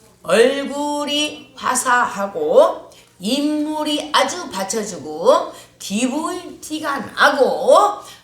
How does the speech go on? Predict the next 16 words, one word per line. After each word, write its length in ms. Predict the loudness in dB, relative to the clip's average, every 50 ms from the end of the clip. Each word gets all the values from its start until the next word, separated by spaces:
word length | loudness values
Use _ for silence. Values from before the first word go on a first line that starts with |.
| _ _
좋은 720 | -6 0 2 6 8 8 8 8 6 0 -6 -10 -14 -10 -4
남자를 680 | -2 0 0 0 -2 -4 -4 -2 0 0 0 0 0
만나면 840 | 0 -2 -4 -4 -4 -4 -4 -6 -6 -4 -2 -2 -2 -2 -4 -6 -12
더 580 | -8 -6 -2 0 4 4 6 6 8 6 6 6
승승장구할 1000 | 4 2 0 -4 -6 -6 -6 -6 -8 -8 -8 -8 -8 -8 -6 -6 -6 -6 -6 -6
수 180 | -8 -8 -8 -10
있으니 920 | -10 -10 -8 -8 -6 -6 -6 -6 -6 -4 0 0 0 0 0 -2 -4 -8 -14 -18 -18 -18 -18 -20 -20 -10
인연을 640 | -4 -2 0 2 2 2 2 0 0 -2 -4 -4 -4
만날 580 | -4 -6 -6 -6 -6 -4 -2 0 0 -2 -2 -2
적에 800 | -2 -2 -2 -2 -4 -4 -4 -4 -4 -4 -2 -2 -2 -4 -6 -12 -18 -20 -20 _
내가 400 | -2 4 4 6 6 6 4 4
가지고 520 | 2 -2 -4 -4 -4 -6 -4 -2 0 0
있는 500 | 0 0 -2 -4 -4 -4 -6 -6 -8 -10 -12 -10
운이 300 | -8 -8 -6 -4 -4 -4
이렇게 380 | -4 -4 -4 -4 -4 -6 -6 -6
좋으니까 840 | -4 -2 0 0 0 0 -2 -2 0 0 0 0 -2 -4 -10 -16